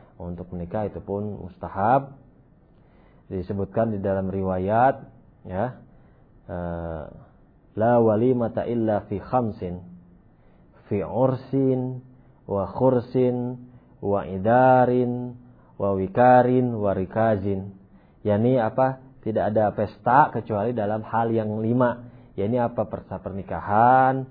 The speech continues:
pesta apa? Bukan pesta artinya syukuran ya, di sini bukan pesta seperti pesta orang barat artinya syukuran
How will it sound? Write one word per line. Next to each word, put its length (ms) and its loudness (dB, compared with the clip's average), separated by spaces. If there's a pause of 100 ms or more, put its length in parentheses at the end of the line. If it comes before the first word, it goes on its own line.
(340)
pesta 800 -2
apa? 240 -6
Bukan 320 -10
pesta 320 -6
artinya 320 -10
syukuran 400 -4
ya, 160 -6
di 80 -12
sini 200 -12
bukan 280 -12
pesta 640 -8
seperti 400 -18
pesta 240 -12
orang 240 -10
barat 240 -4
artinya 400 -14
syukuran 560 -10